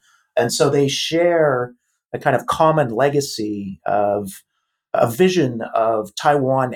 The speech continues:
as part of China, ruled by a single government,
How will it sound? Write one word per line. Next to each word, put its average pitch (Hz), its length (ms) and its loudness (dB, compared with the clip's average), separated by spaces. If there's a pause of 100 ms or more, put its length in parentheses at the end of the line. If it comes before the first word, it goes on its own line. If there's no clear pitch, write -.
as 139 360 0 (120)
part 151 320 0
of 113 280 -2 (320)
China, 113 580 -2 (460)
ruled 135 540 2 (120)
by 113 280 -2
a - 100 -8
single 160 380 0
government, 107 600 -4